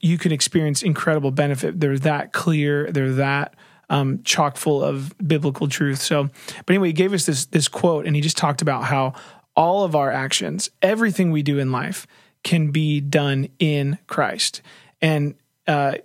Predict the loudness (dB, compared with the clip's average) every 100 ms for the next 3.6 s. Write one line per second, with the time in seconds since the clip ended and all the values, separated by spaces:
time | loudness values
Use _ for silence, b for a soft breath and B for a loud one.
0 | -6 0 2 2 0 0 0 0 0 0
1 | 0 0 2 2 0 0 0 0 0 -2
2 | -4 -4 -2 -2 -2 0 2 2 0 -2
3 | 0 -2 0 0 0 -2